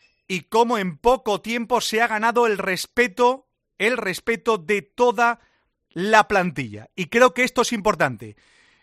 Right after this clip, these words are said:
que un entrenador al entrar por la puerta del vestuario ponga al personal esta expresión les puede sa-, eh, sonar un poco antigua, ¿no? Pero los ponga firme, eh, es decir, que, que el personal, que lo,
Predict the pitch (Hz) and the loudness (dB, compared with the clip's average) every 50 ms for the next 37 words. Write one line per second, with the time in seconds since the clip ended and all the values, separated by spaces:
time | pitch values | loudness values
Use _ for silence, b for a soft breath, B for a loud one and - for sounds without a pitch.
0 | b _ _ - 165 165 185 214 233 233 220 - 226 208 208 214 196 190 185 180 | b _ _ -4 0 0 0 2 0 -2 0 2 2 2 2 2 2 2 2 2
1 | 180 180 175 160 - 214 214 - - 220 208 202 175 208 208 202 - 202 196 190 | 0 -2 -2 0 2 2 2 2 0 -2 -2 -2 -2 -2 -4 -4 -4 -4 -4 -4
2 | 190 180 - 196 180 165 147 131 120 110 117 - _ _ _ _ _ _ _ _ | -6 -6 -4 -2 -2 -2 -2 -4 -8 -10 -14 -16 _ _ _ _ _ _ _ _
3 | _ _ - 151 175 196 208 202 196 196 - 196 185 - 196 185 165 135 110 - | _ _ -4 -4 -2 0 2 0 0 0 0 -2 -2 -2 -2 -2 -2 -2 -2 -6
4 | - _ _ _ _ _ _ _ _ _ _ _ _ _ _ _ _ _ _ _ | -12 _ _ _ _ _ _ _ _ _ _ _ _ _ _ _ _ _ _ _
5 | _ _ _ _ _ _ _ _ - - - 185 - 185 160 - 202 196 175 - | _ _ _ _ _ _ _ _ -10 -6 -4 -4 -4 -4 -6 -4 -4 -4 -4 -4
6 | 202 185 175 - 185 180 190 190 190 180 175 170 160 - 190 185 185 185 160 - | -6 -6 -4 -4 -6 -6 -6 -8 -12 -12 -12 -14 -12 -8 -6 -6 -4 -4 -4 -4
7 | 208 - 202 208 196 - 269 170 135 139 160 214 226 b b b b b - 127 | -2 0 -2 0 -2 -4 -4 -4 -4 -4 -6 -8 -10 b b b b b -12 -10
8 | 127 123 - - 214 220 226 233 - - - 233 233 196 196 196 233 262 226 _ | -10 -6 -2 0 0 2 2 2 0 2 0 -4 -4 -2 -4 -4 -4 -6 -6 _
9 | _ _ _ _ _ _ _ _ 269 135 131 131 127 123 123 120 - - - 151 | _ _ _ _ _ _ _ _ -14 -10 -8 -6 -6 -6 -8 -10 -12 -10 -8 -6
10 | 170 - 196 170 123 - 147 139 135 B B B B B B _ 156 151 151 - | -6 -4 -4 -6 -6 -6 -8 -8 -8 B B B B B B _ -4 -4 -4 -2
11 | - 180 - - 190 180 202 220 226 226 226 226 b b b b b b - 175 | -2 -4 -2 -2 0 2 2 2 4 2 0 -2 b b b b b b -8 -8
12 | 165 180 - 220 175 185 180 156 | -6 -6 -6 -2 -2 -2 -2 -2